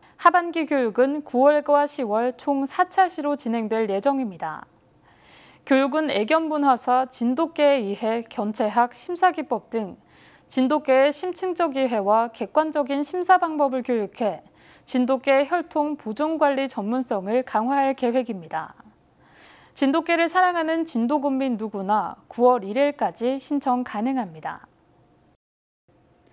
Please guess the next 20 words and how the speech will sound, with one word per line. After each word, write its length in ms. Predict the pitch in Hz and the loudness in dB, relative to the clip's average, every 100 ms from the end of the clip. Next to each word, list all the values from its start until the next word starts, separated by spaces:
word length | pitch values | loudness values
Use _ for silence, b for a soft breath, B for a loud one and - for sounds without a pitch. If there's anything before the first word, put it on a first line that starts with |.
| b b b - | b b b -8
진도군이 800 | 247 247 302 269 240 269 - - | -2 0 0 0 0 -2 -4 -8
농업인을 580 | 202 254 330 359 349 339 | -2 2 4 4 2 0
대상으로 720 | 294 285 277 220 202 254 254 | 0 2 0 0 0 0 0
농촌 460 | 196 208 - 277 277 | -4 -6 -4 -2 -2
신활력 580 | - 359 359 349 339 339 | -2 2 2 4 0 0
플러스 400 | 370 381 359 330 | 2 2 0 -2
사업 320 | 311 294 294 | 2 2 -2
추진을 460 | 311 294 294 269 | -8 -4 -2 -2
위한 420 | 214 185 240 262 269 | -2 0 0 0 -6
기본 400 | - 233 339 349 | -8 -4 -2 -2
교육을 420 | 320 262 202 226 | -2 -4 -2 -2
진행합니다. 800 | 233 247 262 233 165 160 156 - - _ _ _ _ _ _ _ _ _ _ _ _ b - | -2 -2 -2 -2 -4 -10 -14 -16 -20 _ _ _ _ _ _ _ _ _ _ _ _ b 2
교육은 380 | 269 277 302 320 | 2 4 2 0
공동체 560 | 262 247 339 359 381 311 | 2 2 2 2 0 0
중심의 640 | 320 311 277 277 294 208 | -2 -2 2 4 4 2
융복합 560 | 208 254 349 349 359 349 | -2 0 0 2 0 0
산업 340 | 311 285 294 | 0 2 0
생태계 460 | - 370 370 349 330 | -2 -4 -2 0 -2
구축을 480 | 226 - 262 269 | -4 -6 -2 0
위해 420 | 220 190 226 180 | -2 -2 -2 -2